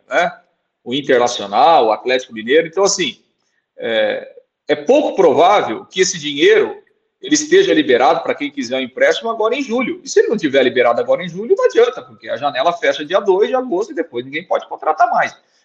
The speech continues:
Então, assim, esquece esse dinheiro. Esse dinheiro esquece. <laughs> É, o Londrina,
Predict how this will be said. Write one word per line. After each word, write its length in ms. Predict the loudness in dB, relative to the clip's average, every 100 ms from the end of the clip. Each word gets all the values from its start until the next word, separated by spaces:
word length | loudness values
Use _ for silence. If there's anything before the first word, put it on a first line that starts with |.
| _
Então, 160 | 2 2
assim, 360 | 4 0 0
esquece 440 | -8 -2 0 2 0
esse 140 | -2
dinheiro. 340 | -2 -2 -2 -6 _
Esse 160 | -20 -10
dinheiro 260 | 2 2
esquece. 680 | 2 2 0 0 -4 -16 -20 _ _ -20
<laughs> 80 | _ _ _ _ _ -8
É, 220 | -6 -4
o 120 | 2
Londrina, 600 | 4 4 2 2 2 0